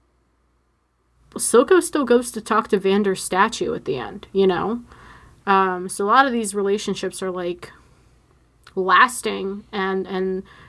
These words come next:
they're, nothing, nothing is certain and nothing is totalitarian, or not totalitarian, nothing is, like, ever fully severed between any of these people. Um,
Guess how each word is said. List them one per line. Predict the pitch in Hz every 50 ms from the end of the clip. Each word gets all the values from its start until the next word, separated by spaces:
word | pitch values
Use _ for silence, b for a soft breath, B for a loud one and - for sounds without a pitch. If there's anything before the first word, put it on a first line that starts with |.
| b - _
they're, | - 214 208 214 208 -
nothing, | 214 208 214 220 226 240 247 247 - 262 247 247 240 240 226 - - -
nothing | 202 208 226 240 254 254 240
is | 233 226 233
certain | - - 220 208 190 190 202 202 196
and | 185 190 190 190
nothing | 185 185 185 - 202 190 190
is | 185 -
totalitarian, | - - 170 170 - 190 185 180 180 180 - 202 196 202 202 196 196 190 190 185 175 160
or | 185 208 196
not | 190 185 170
totalitarian, | - 180 165 - 165 170 165 - 175 170 170
nothing | 196 196 233 208
is, | 190 175 -
like, | 175 165 165 - b b b b b b b b b b b b b b b b _ _ _ _ _ _ _ -
ever | 214 233 233 240 247 240
fully | 240 240 - - - - 254 226 226 226 233 226 220
severed | 202 - - - - - - 185 190 190 - 226 233 247 262 277 - - _ _ _ _ _ _ _
between | - 277 269 - - 302 294 285 285 277
any | - 226 254 269 269
of | 285 262
these | 277 277 262
people. | - - 285 269 - 294 285 285 285 285 269 b b b b b b b _ _ -
Um, | 220 220 220 220 214 202 196 190 185 180 175 175 180 196 202 202